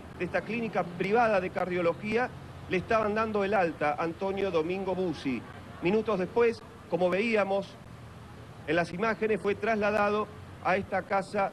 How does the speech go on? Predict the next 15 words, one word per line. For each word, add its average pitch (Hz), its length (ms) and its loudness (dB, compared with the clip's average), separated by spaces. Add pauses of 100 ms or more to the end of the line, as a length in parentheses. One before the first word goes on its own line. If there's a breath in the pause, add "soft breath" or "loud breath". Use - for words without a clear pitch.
(100)
de 196 80 0
este 180 200 -4
country 190 380 0
en 180 60 2
las 165 160 -2
afueras 190 480 -2 (480)
de 185 120 0
la 185 260 4
ciudad 185 360 0
de 180 100 -6
Tucumán. 175 460 0
Pero 202 160 -2
si 196 140 -6
les 202 140 0
parece, 180 560 0